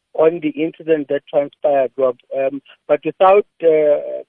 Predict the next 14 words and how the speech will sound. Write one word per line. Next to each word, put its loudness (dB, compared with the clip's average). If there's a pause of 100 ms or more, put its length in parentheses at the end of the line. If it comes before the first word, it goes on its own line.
(140)
casting -2
any 0
aspersions -6
on -4
anything -8
or -6
anybody -8
else. -4 (400)
I 0
think -4
from 2
our 2
part, 0 (540)
the -10